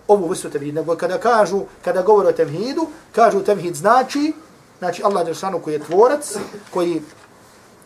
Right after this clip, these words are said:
koji je tvorac, koji upravlja i tako dalje i zadovoljuje se na tome.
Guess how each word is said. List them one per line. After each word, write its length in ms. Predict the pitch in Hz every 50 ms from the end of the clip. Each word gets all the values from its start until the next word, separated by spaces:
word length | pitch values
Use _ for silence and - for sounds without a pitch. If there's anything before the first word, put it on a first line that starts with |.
| _
koji 140 | - 165 165
je 40 | 160
tvorac, 340 | 165 196 214 226 214 202 -
koji 160 | - 165 165
upravlja 280 | 160 165 196 185 175 165
i 40 |
tako 200 | 165 170 - 160
dalje 140 | 147 143 131 -
i 60 | 165
zadovoljuje 340 | 170 185 180 170 160 151 139
se 120 | - 139
na 60 | 139
tome. 200 | - - 123 -